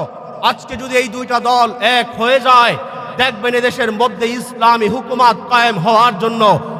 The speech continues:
দিন আর বেশি দূরে নয়। জোরে বলেন কথা ঠিক না বেঠিক? আর বেশি দূরে নয়। আজকে দেখেন না, এই যে কয়দিন আগে মাত্র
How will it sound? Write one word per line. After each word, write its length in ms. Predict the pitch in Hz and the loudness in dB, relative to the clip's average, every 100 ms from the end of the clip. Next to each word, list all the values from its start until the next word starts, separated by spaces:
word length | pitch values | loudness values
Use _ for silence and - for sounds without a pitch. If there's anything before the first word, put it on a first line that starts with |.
| - 139 | -10 -6
দিন 160 | 262 | 0
আর 140 | 247 233 | 4 4
বেশি 220 | 220 226 | 2 0
দূরে 220 | 208 226 220 | -2 0 4
নয়। 180 | 214 | 4
জোরে 200 | 208 220 | 4 2
বলেন 160 | 190 214 | 2 2
কথা 180 | 208 202 | 4 2
ঠিক 140 | 233 214 | 2 0
না 80 | 208 | 0
বেঠিক? 420 | 196 185 185 147 120 - - - - - - | 2 2 2 0 -2 -8 -8 -10 -12 -12 -2
আর 160 | 185 247 | 4 4
বেশি 220 | 247 247 | 2 -4
দূরে 220 | 233 262 277 | -6 -2 0
নয়। 300 | 285 269 190 - - - - - - - - - - - - | 2 2 0 -4 -14 -14 -16 -18 -18 -18 -20 -20 -20 -12 -2
আজকে 300 | 233 - 254 | -2 0 -4
দেখেন 280 | 247 269 277 | -4 -4 -2
না, 140 | 285 262 | 0 0
এই 80 | 262 | 0
যে 100 | 262 | -2
কয়দিন 300 | 247 254 269 | 0 -2 0
আগে 220 | 269 254 254 | -2 0 0
মাত্র 260 | 247 247 | -2 -4